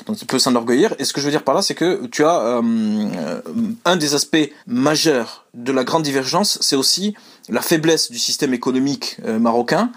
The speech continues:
qui a toujours été une économie de subsistance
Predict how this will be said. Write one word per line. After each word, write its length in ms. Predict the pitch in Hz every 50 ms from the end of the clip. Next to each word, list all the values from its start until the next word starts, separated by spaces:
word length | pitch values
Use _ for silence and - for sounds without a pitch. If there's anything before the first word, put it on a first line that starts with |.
| - - - - - - _ _ -
qui 100 | - 143
a 40 |
toujours 200 | - - 170 180
été 160 | 180 175 190 190
une 140 | 170 156
économie 640 | 147 - - 156 156 151 151 156 165 185 214 208 208 -
de 420 | 135 127 123 123 127 127 170 202 214
subsistance 920 | - - 180 156 151 147 - - - - 170 196 226 - - - - -